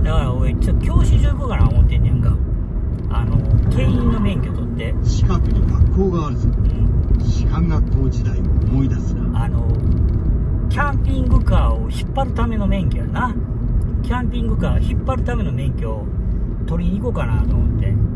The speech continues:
Speaker 1: で、取りに行って、あの、ハイブリッドやな。ハイブリッド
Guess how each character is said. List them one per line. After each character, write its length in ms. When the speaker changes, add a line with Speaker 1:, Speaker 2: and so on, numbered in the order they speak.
Speaker 1:
で、 480
取 200
り 80
に 200
行 60
っ 40
て、 120
あ 40
の、 200
ハ 200
イ 60
ブ 80
リ 160
ッ 80
ド 120
や 100
な。 300
ハ 200
イ 60
ブ 80
リ 120
ッ 100
ド 260